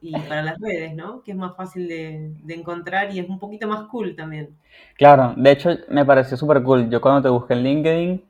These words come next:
Speaker 2: dije, "No se puede llamar Caro Tower, esto es imposible".
Speaker 1: Soy yo, soy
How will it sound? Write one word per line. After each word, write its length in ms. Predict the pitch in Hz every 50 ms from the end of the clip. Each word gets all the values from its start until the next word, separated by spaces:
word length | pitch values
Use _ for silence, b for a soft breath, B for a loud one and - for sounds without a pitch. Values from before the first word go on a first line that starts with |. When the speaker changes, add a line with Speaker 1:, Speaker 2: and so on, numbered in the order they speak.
| _ _ _ _ _ _ _ _ _ - -
Speaker 2:
dije, 760 | 123 123 123 131 127 127 135 123 117 113 110 95 - - _
"No 180 | - 113 110 113
se 160 | - - 135
puede 320 | - - - 139 135 120 113
llamar 280 | 113 110 113 113 113 -
Caro 220 | - 117 117 110
Tower, 320 | - 117 113 113 110 110 107
esto 180 | 113 - _ _
es 60 | -
imposible". 840 | 151 135 127 135 143 127 - 156 143 135 131 123 120 120 123 123 123 B B B B -
Speaker 1:
Soy 100 | 233 233 226 -
yo, 180 | 247 226 220
soy 160 | 202 214 220